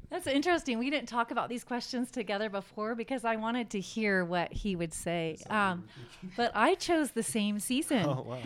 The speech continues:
Speaker 1: He got chronic fatigue, uh, two months after we were married and became bedridden, could not hold down a job.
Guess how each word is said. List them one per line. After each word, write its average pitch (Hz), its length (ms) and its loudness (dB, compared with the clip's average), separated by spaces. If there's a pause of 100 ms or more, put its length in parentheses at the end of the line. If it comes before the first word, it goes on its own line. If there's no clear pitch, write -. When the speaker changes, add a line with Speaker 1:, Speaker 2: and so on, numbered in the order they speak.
(120)
Speaker 1:
He 277 280 6
got 262 260 4
chronic 240 320 4
fatigue, 208 800 0
uh, 170 560 0
two 240 240 -2
months 220 260 2
after 185 360 -2
we 180 120 -2
were 160 160 -2
married 175 560 -2
and 165 340 -4 (120)
became 170 380 -4
bedridden, 170 760 -2
could 185 180 -8
not 175 240 -2
hold 233 200 -4
down 190 180 -2
a 175 80 0
job. 156 520 -2